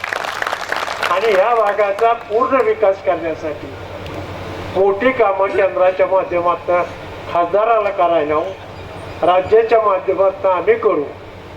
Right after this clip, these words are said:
एवढंच आपल्याला शब्द देतो. महाविकास आघाडीची आपली आहे, महायुती, महायुती,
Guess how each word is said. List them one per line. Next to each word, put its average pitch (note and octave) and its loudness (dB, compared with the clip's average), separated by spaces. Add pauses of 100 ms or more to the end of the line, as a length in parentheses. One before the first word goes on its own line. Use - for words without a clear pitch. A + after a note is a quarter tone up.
(120)
एवढंच G#3+ 4
आपल्याला F#3+ 2
शब्द F3 -2 (120)
देतो. F3+ 2 (720)
महाविकास G3+ 0
आघाडीची F#3 2 (480)
आपली F3 0
आहे, - -4
महायुती, G3 0 (1900)
महायुती, F#3+ 0